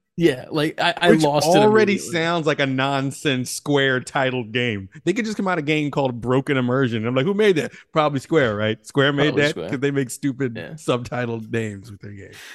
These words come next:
Speaker 1: They'll release it for the D S as well. Just be like,
Speaker 2: Yeah.
Speaker 1: "We're going back."
Speaker 2: <laughs> They can't even put it in the store. They closed the D S store down.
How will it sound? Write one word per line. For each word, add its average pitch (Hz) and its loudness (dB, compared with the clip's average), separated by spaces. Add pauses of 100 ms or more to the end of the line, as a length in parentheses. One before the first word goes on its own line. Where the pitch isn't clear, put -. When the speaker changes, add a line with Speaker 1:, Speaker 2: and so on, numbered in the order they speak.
(160)
Speaker 1:
They'll 151 6
release 165 4
it 151 -2
for 151 -6
the 131 -6
D 117 -6
S 98 -8
as 113 -14
well. 101 -10
Just 131 -14
be 139 -4
like, 139 2
Speaker 2:
Yeah. - 4
Speaker 1:
"We're 233 2
going 214 2
back." 127 0 (280)
Speaker 2:
<laughs> - -8
They - -2
can't 214 2
even 214 -2
put 202 0
it 202 -2
in 165 -6
the 139 -6
store. 196 0
They 127 0
closed 185 -6
the 165 -6
D 156 -2
S 185 -4
store 113 -16
down. 101 -12